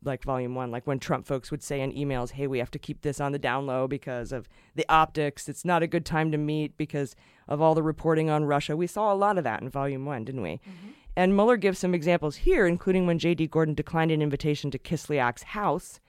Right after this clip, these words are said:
Speaker 1: because the timing was not optimal in view of media reports about Russian
Speaker 2: <laughs>
Speaker 1: interference. And when Manafort was asked to resign, um, amid media coverage scrutinizing his ties to Yanukovych. That's another example of, uh,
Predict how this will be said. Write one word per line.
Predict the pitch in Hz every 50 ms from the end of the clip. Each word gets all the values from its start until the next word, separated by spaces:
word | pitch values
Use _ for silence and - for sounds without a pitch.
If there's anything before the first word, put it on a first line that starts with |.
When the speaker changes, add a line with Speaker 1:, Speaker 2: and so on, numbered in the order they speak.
| _ _ _ _ _ _ -
Speaker 1:
because | 175 170 170 180 170
the | 156 180
timing | - 208 233 240 226 202 196
was | 185 175
not | 170 180 -
optimal | - 156 160 - - 147 123 131 127 120
in | - 127 143 123
view | 120 143 139 135
of | 135 131
media | 147 139 135 135 127 104
reports | 117 110 - 131 120 -
about | 131 131 120 -
Russian | - - - - 143
Speaker 2:
<laughs> | -
Speaker 1:
interference. | - 143 - 269 262 185 139 156 - - - - - - - _ _ _ _ _ _
And | - 208 202 202
when | 196 190 185
Manafort | 185 254 359 403 277 196 180 139
was | 160 165
asked | 160 143 143 151 -
to | - 143
resign, | 139 143 131 147 143 131 117 131 165 185 - _ _ _ _ _ _ _ _ _ _
um, | - 147 151 151 147 147 151 143 - -
amid | - 175 185 190 190 190 185 165
media | 196 208 202 214 202 190
coverage | - - 277 247 151 113 -
scrutinizing | - - - 175 - 123 147 156 139 156 156
his | 151 147
ties | - 175 165 170
to | - 170
Yanukovych. | 170 170 170 170 - 240 180 110 - -
That's | 143 143 -
another | 156 165 175 180 170 156
example | 139 135 156 139 127 110 110 - - _ _ _ _ _ _ _ _ _ -
of, | - 135 131 131 131 131
uh, | 131 131 127 123 120 98